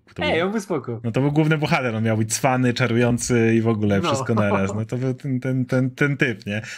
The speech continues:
Speaker 1: No wiadomo, no on był robiony. E, ale o, Gi-, e, Gina Torres grała postać, jak ona się nazywała?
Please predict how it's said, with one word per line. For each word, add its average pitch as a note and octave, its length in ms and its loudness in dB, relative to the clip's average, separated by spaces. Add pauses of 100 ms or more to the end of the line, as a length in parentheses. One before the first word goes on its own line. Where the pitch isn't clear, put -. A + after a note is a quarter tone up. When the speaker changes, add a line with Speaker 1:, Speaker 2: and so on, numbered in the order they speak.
(100)
Speaker 1:
No F3+ 60 2
wiadomo, G3 340 2
no C3+ 140 2
on C3 100 0
był C3+ 120 0 (180)
robiony. B2 300 2 (480)
E, C#3+ 260 0
ale F3 200 0
o, D3 120 2
Gi-, E3+ 240 2
e, D3 560 2
Gina F3+ 260 2
Torres A#2+ 320 0
grała A2 300 2
postać, G2 600 -2
jak A#2+ 200 0
ona B2+ 120 2
się C3 140 -2
nazywała? A2 600 2